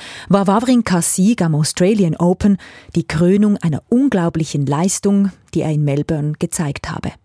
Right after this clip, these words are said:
In der Tagesschau von S R F sagte es Rufer so:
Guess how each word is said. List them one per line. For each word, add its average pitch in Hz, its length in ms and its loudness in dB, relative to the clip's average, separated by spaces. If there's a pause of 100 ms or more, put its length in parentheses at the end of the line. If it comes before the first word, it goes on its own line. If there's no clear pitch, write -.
(220)
In 165 60 -4
der - 140 -4
Tagesschau 185 420 -2
von 151 140 -4
S 180 220 -2
R 175 80 -4
F 165 180 -4
sagte 151 320 -4
es 143 160 -4
Rufer 180 360 0
so: 160 360 0